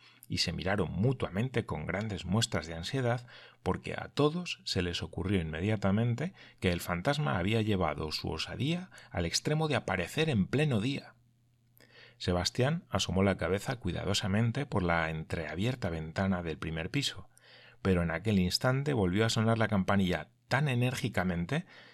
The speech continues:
que todos comprendieron que no era un fantasma el que tiraba de ella.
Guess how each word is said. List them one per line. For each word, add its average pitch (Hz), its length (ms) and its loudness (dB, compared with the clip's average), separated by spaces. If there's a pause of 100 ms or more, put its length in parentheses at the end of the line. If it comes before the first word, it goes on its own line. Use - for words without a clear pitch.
(160)
que 98 120 4
todos 151 300 4
comprendieron 120 640 4
que 95 140 4
no 107 160 6
era 147 100 2
un 135 80 -2
fantasma 104 560 0
el 85 80 0
que 82 140 -4
tiraba 82 360 2
de 80 160 0
ella. 80 360 -6